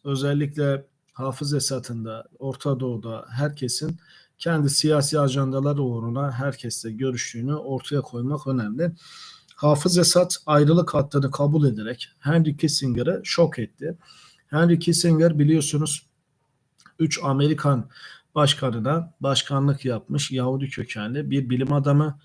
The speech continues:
Aynı zamanda bizim Türkiye'de İş Bankası yayınlarında Diplomasi diye de kalın bir kitabı var. Yani çok da güzel yazmış, onu söyleyebilirim. Yani bayağı bir kültürel, entelektüel bir insan.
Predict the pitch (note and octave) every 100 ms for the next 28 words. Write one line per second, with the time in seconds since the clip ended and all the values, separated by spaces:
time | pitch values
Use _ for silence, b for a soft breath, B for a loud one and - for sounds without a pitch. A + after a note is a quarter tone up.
0 | b b _ E3 D#3+ D3 C3 B2 A2+ A#2+
1 | C#3+ C#3 B2+ C#3+ - D3 - B2+ D3 D#3
2 | - C3+ A#2+ A#2+ - B2+ A#2+ A#2 A2+ A2+
3 | A#2 A#2+ D#3+ - C3+ - C3+ C3+ B2 D3+
4 | B2+ - C#3+ C3 C3+ E3 - - C#3 C3
5 | B2+ - - A#2+ C#3 F3 F3 - b b
6 | b b D#3 C3+ - D#3+ D3 B2+ A#2 C#3+
7 | C3+ C3 A#2+ C#3+ - - C3 C3 C3+ D3+
8 | F#3 - - B2+ A#2+ A#2 G#2 C3 E3 -
9 | F#2+ - _ _ B2 A2 A2 B2 C3 C3+
10 | C3+ C3+ B2+ _ _ A#2 A2+ C3+ C3+ B2+
11 | A2+ - A#2 G#2+ - D#3 C3+ A2+ G#2 -
12 | E2+